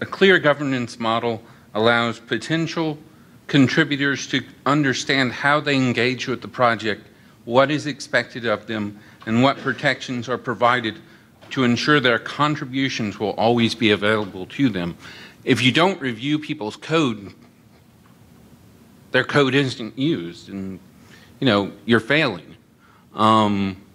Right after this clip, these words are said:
again, I think that this is something that we really need to have a conversation about a governance model for MediaWiki for.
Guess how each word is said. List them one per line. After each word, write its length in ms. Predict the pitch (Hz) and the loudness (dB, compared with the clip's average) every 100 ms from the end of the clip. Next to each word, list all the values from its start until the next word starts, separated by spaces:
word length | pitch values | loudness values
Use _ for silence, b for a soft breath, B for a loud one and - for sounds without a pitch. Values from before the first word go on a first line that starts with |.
| _ - _ - - - | _ -20 _ -20 -12 -4
again, 360 | 120 143 107 92 | 0 0 -2 -6
I 100 | 87 | -14
think 320 | - 120 113 | -12 -12 -12
that 160 | 104 | -10
this 200 | 123 120 | -8 -8
is 120 | 120 - | -10 -8
something 400 | 113 104 117 98 | -8 -6 -8 -6
that 120 | 98 | -6
we 200 | 107 95 | -8 -6
really 320 | 104 110 117 | -2 -2 0
need 280 | 101 98 - | -4 -6 -8
to 160 | 113 95 B B B B | -10 -10 B B B B
have 200 | - 113 | -2 -2
a 40 | |
conversation 800 | - 120 117 110 104 113 101 104 | -4 -2 0 0 -2 -4 -4 -2
about 180 | 98 95 | 0 -2
a 40 | |
governance 600 | 92 101 104 104 98 90 - | 0 -2 0 -4 -4 -6 -10
model 320 | 85 87 87 | -10 -10 -12
for 300 | - 120 104 | -6 -4 -4
MediaWiki 680 | 98 98 92 92 101 92 85 | -4 -4 -4 -4 -6 -10 -12
for. 260 | 92 85 | -12 -16